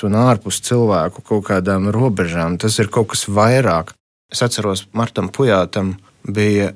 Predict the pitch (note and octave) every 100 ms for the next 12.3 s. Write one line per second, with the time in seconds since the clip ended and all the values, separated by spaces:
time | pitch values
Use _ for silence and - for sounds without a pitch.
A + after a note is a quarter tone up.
0 | - A2+ G2+ G2+ A#2 A#2+ G#2 F#2 F#2 F#2+
1 | - G2+ - A#2+ A#2+ A#2+ - G2+ - -
2 | _ - G#2+ G#2 A2+ A#2+ B2 C#3 C#3 G#2+
3 | - G2+ A2+ B2+ A2+ G2 - F#2+ - -
4 | C3 A2 F#2 - - - A#2+ - F#2+ F#2
5 | F#2 - C3+ B2 F#2+ E2 F2 - G#2+ A2+
6 | - B2 - D#3 - C3 D3 C#3 A2 C#3
7 | D3+ G#2 G2 G2+ A#2 A#2+ G2 F#2+ F2 -
8 | C#3 B2 - D#2+ - - - - - G#2
9 | G#2 F2+ E2 - - G#2 G#2 F2+ - -
10 | - A2+ G#2+ C#3 C#3 A#2 A2 D3+ C#3+ C3
11 | A#2 - E3 F#3+ D3+ G#2+ F#2+ F#2 - A2
12 | G#2 G2+ F#2